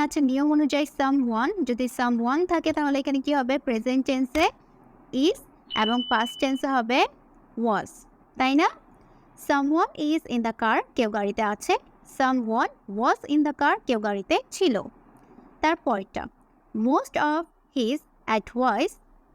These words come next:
blank useful। এখন এখানে আছে most।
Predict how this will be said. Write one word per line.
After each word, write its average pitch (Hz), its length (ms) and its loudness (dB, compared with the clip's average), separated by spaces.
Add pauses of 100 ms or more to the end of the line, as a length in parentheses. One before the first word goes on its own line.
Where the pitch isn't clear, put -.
(240)
blank 208 280 -2 (240)
useful। - 400 -6 (600)
এখন 494 380 0
এখানে 330 300 2
আছে 285 440 0 (280)
most। 233 360 -4